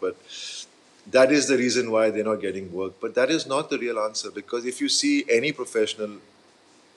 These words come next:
side of any business, a father, first of all, when you have kids, why do you have, you have kids? Why? Because you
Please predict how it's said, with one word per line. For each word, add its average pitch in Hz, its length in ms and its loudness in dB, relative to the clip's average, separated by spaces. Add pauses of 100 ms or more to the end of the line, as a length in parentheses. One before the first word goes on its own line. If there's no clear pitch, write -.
(260)
side 113 340 4
of 101 140 0
any 113 180 0
business, 95 540 -2 (840)
a 101 60 -4
father, 131 580 8 (340)
first 175 220 4
of 170 80 4
all, 175 140 8
when 160 100 4
you 165 80 4
have 160 180 2
kids, 131 300 0 (320)
why 120 160 4
do 131 100 0
you 117 140 0
have, 107 220 4
you 107 140 -2
have 117 160 0
kids? 101 220 -10
Why? 107 200 2
Because 107 320 -6
you 113 180 -8